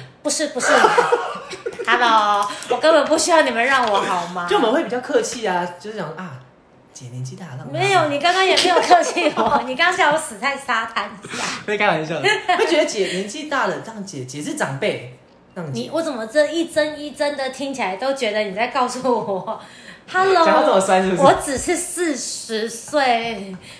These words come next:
Speaker 1: 虽然说我不露脸，但是姐姐我有意识的站出去，人家不会觉得我四十岁。你自己凭良心讲，我是不是比很多年纪轻的身材好很多？
Speaker 2: 哦，真的好很多，维持的真的很好，
Speaker 1: <laughs>
Speaker 2: 看起来像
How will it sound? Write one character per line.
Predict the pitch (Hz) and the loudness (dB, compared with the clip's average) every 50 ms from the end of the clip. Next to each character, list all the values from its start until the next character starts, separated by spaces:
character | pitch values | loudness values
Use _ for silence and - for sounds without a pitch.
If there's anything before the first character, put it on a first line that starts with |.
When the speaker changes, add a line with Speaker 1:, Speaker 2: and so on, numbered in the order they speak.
| - - | -20 -4
Speaker 1:
虽 | - 381 392 | 2 4 4
然 | 370 349 | 6 4
说 | 349 359 359 339 | 4 4 2 2
我 | 294 269 | 2 0
不 | - 262 | -2 -2
露 | 277 311 330 320 | 0 2 2 4
脸， | 302 269 240 226 | 4 2 0 0
但 | 240 285 294 311 | 2 2 2 2
是 | 294 294 302 277 269 240 208 - - - - - - - - - - - - - - - - - | 0 -2 -2 0 0 -2 -2 -4 -8 -16 -20 -20 -20 -20 -20 -20 -20 -20 -16 -14 -14 -14 -16 -16
姐 | - - - 247 220 | -14 -6 -4 -4 -2
姐 | 226 285 349 | 2 4 4
我 | 370 359 311 269 | 6 6 6 4
有 | 233 214 208 | 4 2 -2
意 | 240 330 311 | -2 -2 -2
识 | - - 311 | -2 0 0
的 | 262 - | 0 2
站 | - 302 269 262 | 2 2 2 2
出 | 254 262 262 | 0 -4 -8
去， | 262 262 269 247 | -8 -6 -6 -6
人 | 214 214 220 | -4 -4 -4
家 | 226 254 254 262 | -2 -2 -2 -2
不 | 254 240 | -2 -4
会 | 233 226 | -4 -4
觉 | - 208 190 | -4 -4 -4
得 | 190 185 | -4 -4
我 | 175 170 | -4 -6
四 | 170 170 - 220 | -8 -10 -12 -12
十 | 190 - 190 180 | -12 -12 -12 -8
岁。 | - 214 185 170 | -6 -6 -6 -6
你 | 175 | -6
自 | 190 - 311 | -4 -2 -2
己 | 269 247 | -2 0
凭 | - 247 233 | 0 0 2
良 | 226 220 226 | 2 0 0
心 | - 233 240 233 | 0 -2 -2 -2
讲， | 226 196 170 170 - - - - - - _ _ _ - - - - - _ _ _ _ _ _ _ | -2 -2 -2 -4 -8 -16 -20 -20 -20 -20 _ _ _ -16 -16 -16 -18 -20 _ _ _ _ _ _ _
我 | - - 269 | -2 -2 0
是 | 277 359 359 | 2 0 0
不 | 311 | -2
是 | 294 339 330 294 | -2 -2 -2 0
比 | 240 247 240 | 0 2 2
很 | 247 220 202 | 2 2 0
多 | 214 240 240 254 | 0 0 -2 -2
年 | 247 226 208 214 | -2 -4 -6 -6
纪 | 220 247 240 | -6 -8 -8
轻 | - - 226 220 | -8 -8 -8 -6
的 | 220 | -8
身 | 202 - 233 233 | -6 -6 -8 -6
材 | 226 226 185 | -4 -4 -4
好 | 180 156 170 185 180 | -4 -4 -6 -6 -6
很 | 185 180 165 | -6 -8 -10
多？ | 151 175 156 147 151 | -12 -14 -14 -12 -6
Speaker 2:
哦， | - 202 - 190 | -4 -2 0 0
真 | 196 254 | 0 0
的 | 285 254 | 0 0
好 | - - 180 | 0 -2 -2
很 | 196 180 147 | -4 -4 -4
多， | 147 160 | -4 -2
维 | 165 180 180 185 | 0 2 2 2
持 | 185 233 | 2 0
的 | 208 202 | 0 0
真 | 196 247 240 | 2 2 0
的 | 220 | 0
很 | 180 160 156 160 | 0 -4 -4 -4
好， | 170 165 - - - - 330 - - 277 | -2 0 0 0 0 -2 -4 -2 -4 -4
Speaker 1:
<laughs> | 254 - 269 262 - 247 - - | -4 -6 -8 -8 -10 -12 -10 -4
Speaker 2:
看 | - 349 320 | -2 -2 0
起 | - 247 | 0 0
来 | 208 180 | -2 -2
像 | 175 262 254 208 175 170 - | 0 -2 -2 -4 -4 -8 -12